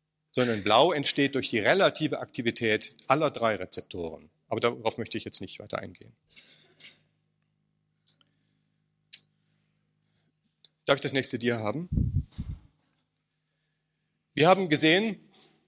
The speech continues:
der Prozess der Transduktion besteht darin, dass die außerordentlich verschiedenen physikochemischen Umweltereignisse in die Sprache des Gehirns, wie man sagen kann, umgewandelt wird in elektrische Aktivität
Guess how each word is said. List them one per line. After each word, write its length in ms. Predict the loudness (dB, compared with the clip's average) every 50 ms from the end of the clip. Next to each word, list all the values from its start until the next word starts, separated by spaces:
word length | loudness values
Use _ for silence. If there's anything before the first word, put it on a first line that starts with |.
| _ _ _ _ _ _ _
der 140 | 2 2 2
Prozess 380 | 2 0 2 2 2 2 2
der 100 | 0 0
Transduktion 960 | 2 2 0 0 0 -2 -4 -6 -2 -2 0 2 4 4 4 2 0 -2 -6 -10 _ _
besteht 320 | -6 -2 -2 -2 0 0
darin, 420 | 0 0 2 0 0 -2 -2 -2 -2
dass 160 | -4 -4 -4
die 180 | -6 -10 -8
außerordentlich 520 | -6 -4 -2 0 0 -2 -4 -6 -8 -8 -4
verschiedenen 640 | -2 0 0 0 -2 -4 -2 -2 -2 -2 -2 -4 -8 -12 _ _ _ _ _ _ _ _ _
physikochemischen 680 | _ -4 -2 -2 -4 -4 0 0 0 0 0 -2 -6 -6
Umweltereignisse 920 | -4 0 2 2 2 2 0 0 0 -2 0 -2 0 0 0 0 -2 -6 -12 _ _ _ _ _ _ _ _
in 260 | 0 2 2 0 -2
die 120 | 0 0
Sprache 320 | 0 2 2 2 0 0 0
des 160 | -2 -2 -2
Gehirns, 440 | -2 0 0 0 0 0 -2 -4 -6
wie 80 | -8
man 160 | -10 -10 -8 -4
sagen 280 | -4 -2 -2 -4 -8
kann, 140 | -10 -12 -12
umgewandelt 580 | -10 -8 -10 -8 -6 -6 -6 -6 -6 -8 -6 -2
wird 280 | -2 0 0 -2 -4
in 220 | -6 -10 -10 -10 -6
elektrische 420 | -4 -4 -4 -4 -4 -4 -4 -4
Aktivität 580 | -6 -8 -6 -6 -4 -2 -2 -2 -2 -4 -6